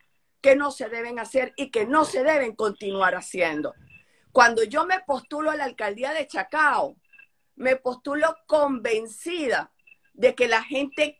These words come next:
quiere un cambio, que la gente de verdad quiere renovar su poder, su, su, su mandato, el mandato de esta persona. ¿Y qué ocurrió?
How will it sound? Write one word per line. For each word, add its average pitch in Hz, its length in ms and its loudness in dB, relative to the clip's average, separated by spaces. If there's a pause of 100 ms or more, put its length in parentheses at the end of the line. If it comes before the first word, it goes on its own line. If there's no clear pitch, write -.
(160)
quiere 370 440 2
un 247 160 -8
cambio, 190 760 4
que 233 80 -4
la 226 140 -4
gente 262 340 -8
de 320 140 -2
verdad 233 360 -4
quiere 302 280 0
renovar 262 1000 2 (360)
su 247 260 -10
poder, 214 560 0
su, 226 380 -10
su, - 320 -10
su 220 180 2
mandato, 214 720 4
el 185 100 -12
mandato 214 580 -6
de 185 100 -14
esta 190 200 -16
persona. 170 500 -10 (880)
¿Y 247 120 -8
qué 269 120 -2
ocurrió? 311 640 2